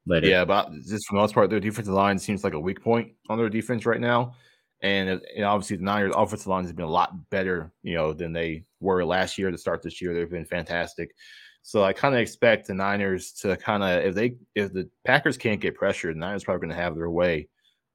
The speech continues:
Speaker 2: uh, in this game. And I just imagine, oh, I had one more negative in the, uh, I had one more negative in the, in the Eagles game. I did. I, I just remembered. Um, my negative is, is the usage of Brandon Ayuk.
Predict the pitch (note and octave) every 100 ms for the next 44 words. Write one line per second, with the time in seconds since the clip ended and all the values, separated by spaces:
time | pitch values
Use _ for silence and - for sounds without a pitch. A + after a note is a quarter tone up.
0 | E2+ D#2+ D#2+ - F2+ F2 E2 E2+ F#2 F#2+
1 | F#2 F#2 F2+ F2+ F2+ F2+ F2 - _ _
2 | _ _ E3+ D#3 E3+ D#3+ C#3+ C#3 C#3+ C3
3 | B2+ B2+ C3 B2 A#2 A2+ G#2+ - - A#2+
4 | B2 A2 A2+ G#2+ G2+ E2+ F#2 F#2 F2 E2
5 | E2 F#2+ F2 F2 D#2 G#2 G2 F#2 D2+ C#2+
6 | - - - _ - A2 A#2 A#2 A2+ -
7 | _ _ _ _ _ _ _ _ _ -
8 | C#3 G3 E3+ C#3+ A#2+ B2 B2 B2+ B2 B2
9 | G#2 F3+ F#3 A#3 D#3+ G2+ - G2 G2+ F2+
10 | E2 D#2